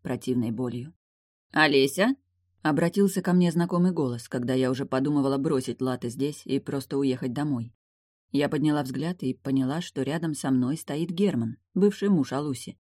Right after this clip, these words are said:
Как-то так вышло, что их развод окончился и для нас со Львом тем, что мы свели общение с Германом к минимуму.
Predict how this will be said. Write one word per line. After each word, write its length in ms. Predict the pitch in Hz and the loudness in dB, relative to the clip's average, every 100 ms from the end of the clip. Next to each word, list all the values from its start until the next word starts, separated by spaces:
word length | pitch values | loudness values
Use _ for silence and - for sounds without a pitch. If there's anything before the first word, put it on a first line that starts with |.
| _ _ _ - | _ _ _ -6
Как-то 240 | 202 202 202 | -4 -2 -2
так 160 | 202 | -2
вышло, 320 | 202 214 175 | 0 -2 -2
что 200 | 165 - | -6 -4
их 120 | 170 165 | -4 -2
развод 380 | 151 147 180 | -4 -4 -4
окончился 580 | 156 - 175 - 117 - | -4 -4 -4 -4 -8 -6
и 80 | 127 | -4
для 160 | 123 139 | -2 -2
нас 240 | 170 175 | -4 -4
со 80 | 127 | -4
Львом 320 | 123 127 123 | -2 0 -2
тем, 240 | 131 151 | -2 -6
что 220 | 147 - 123 | -6 -4 0
мы 160 | 135 | 0
свели 320 | 139 131 135 | 0 0 0
общение 480 | 135 - - 139 139 | -2 -4 -4 0 0
с 60 | 123 | 0
Германом 460 | 127 139 135 139 | -2 0 0 0
к 120 | 139 175 | -2 -2
минимуму. 500 | 156 127 117 113 | 0 0 -2 -6